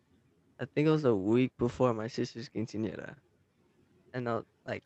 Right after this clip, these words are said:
those, the, in between the few days, I was like, I was like, "Yeah, I'm, like, I can man up.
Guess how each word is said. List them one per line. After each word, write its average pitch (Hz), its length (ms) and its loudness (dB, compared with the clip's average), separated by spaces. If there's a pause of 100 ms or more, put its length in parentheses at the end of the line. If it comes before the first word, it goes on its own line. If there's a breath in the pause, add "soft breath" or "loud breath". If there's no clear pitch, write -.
(100)
those, 123 460 2 (300)
the, 107 120 0
in 139 120 2
between 143 320 2
the 123 140 2
few 131 180 0
days, 127 300 4
I 123 80 4
was 123 180 -2
like, 67 200 -12 (920)
I - 40 -12
was - 80 -6
like, 107 100 0
"Yeah, 127 280 4
I'm, 127 280 0
like, - 160 -10
I - 20 -6
can 123 220 0
man 123 260 4
up. 127 180 2